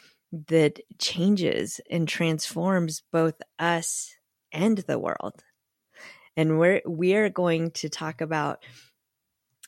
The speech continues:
how we do that, um, in our next week's episode. I just wanted to get our understanding wrapped around if we are going to help our kids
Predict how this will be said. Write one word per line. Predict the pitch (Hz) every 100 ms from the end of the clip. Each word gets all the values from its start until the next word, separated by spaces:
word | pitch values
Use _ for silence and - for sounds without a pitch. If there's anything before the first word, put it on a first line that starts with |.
| - - -
how | 175 175 180 165 -
we | 120 156 151
do | 135 143 151
that, | 180 185 - - -
um, | 160 143 139 139 - - - _ -
in | 156
our | - 156
next | 147 151 147 - -
week's | 165 156 - - -
episode. | - 185 180 208 202 208 214 - - -
I | 180
just | 247 -
wanted | 202 175 160
to |
get | 151 160 -
our | - 156 151 147 147 _ _ _ _ -
understanding | 180 175 151 - 160 156 156 151 147
wrapped | 147 143 - 160
around | 147 147 139 135 143 143 - - - - _
if | 165 151
we | 151 165 175 202
are | 214
going | 202 156 151 147 147 156 - _ -
to | - 170 147 147
help | - - 160 -
our | - 160
kids | 151 - 151 139 139 -